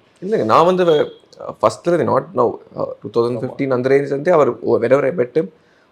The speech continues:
அரசியல், அ, வர சொல்ற பல பேர்ல நான் ஒருத்தவன். எப்ப பார்த்தாலும் நீங்க அரசியல் வரணும்னு நான் சொல்லிட்டுங்க. Not any posting கிடைக்கணும் அப்படிலாம் இல்ல. அது, அது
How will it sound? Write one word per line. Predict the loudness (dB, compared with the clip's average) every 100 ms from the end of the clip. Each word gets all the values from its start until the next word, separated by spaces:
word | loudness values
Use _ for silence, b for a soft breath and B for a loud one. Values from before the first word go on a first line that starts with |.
| 2
அரசியல், | 6 6 4 0 2 0 0
அ, | 2 4
வர | 4 2
சொல்ற | 0 0 0
பல | 4 4
பேர்ல | 4 4
நான் | 4
ஒருத்தவன். | 2 0 -8 -8 -10
எப்ப | -2 0
பார்த்தாலும் | 2 2 2
நீங்க | 4 2
அரசியல் | 2 0 0
வரணும்னு | -2
நான் | -6 -8 -12
சொல்லிட்டுங்க. | -14 -16 -16 b b b
Not | 6 6 6 2
any | 2 2 2
posting | 0 2 -4
கிடைக்கணும் | 0 -2 0 0
அப்படிலாம் | 0 -2
இல்ல. | 0 0 -2
அது, | -2 2
அது | 2 2 -2